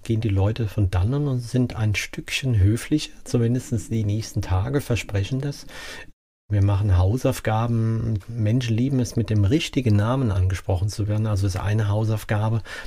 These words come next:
nachdem wir eine Übung erleben, die ich natürlich hier nicht verrate, nachher Menschen mit dem Namen verstärkt anzusprechen, wenn sie es auch noch in der Bäckerei auf dem Namensschild haben,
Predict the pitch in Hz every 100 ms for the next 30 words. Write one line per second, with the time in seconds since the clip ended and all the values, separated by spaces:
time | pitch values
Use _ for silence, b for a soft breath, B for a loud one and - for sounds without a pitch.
0 | - - - 104 107 95 101 98 92 -
1 | 160 151 143 139 131 131 120 _ _ _
2 | - 117 104 107 127 139 135 - B -
3 | 107 95 101 98 - 101 - 104 107 -
4 | - 92 85 95 120 131 - B B B
5 | - 101 101 110 98 98 123 123 110 107
6 | 101 90 87 98 135 147 - B - 107
7 | - 117 - 110 120 135 117 - 110 117
8 | 113 - - 110 104 107 95 - 98 98
9 | 95 - 98 92 95 90 85 95 110 95
10 | 101 90 85 110 120 120 117 117